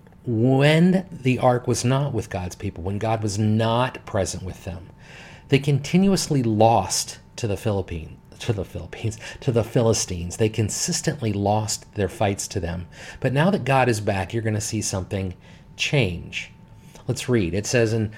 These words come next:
First Samuel seven, verses seven through eleven, I'm gonna read out of the C S B, and here is what it says. It says, "When the Philistines heard that the Israelites had gathered at Mizpah, their rulers marched up toward Israel.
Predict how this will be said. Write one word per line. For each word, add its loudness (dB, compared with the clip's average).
First 0
Samuel 4
seven, 2
verses -2
seven 2
through 4
eleven, 2
I'm 2
gonna 2
read 2
out 2
of -2
the -6
C 0
S 0
B, -2
and -2
here 0
is -4
what -4
it -6
says. 2
It -2
says, 0
"When 6
the 6
Philistines 4
heard 6
that 0
the 0
Israelites 6
had 2
gathered 8
at 2
Mizpah, 0
their 12
rulers 10
marched 6
up 6
toward 6
Israel. 0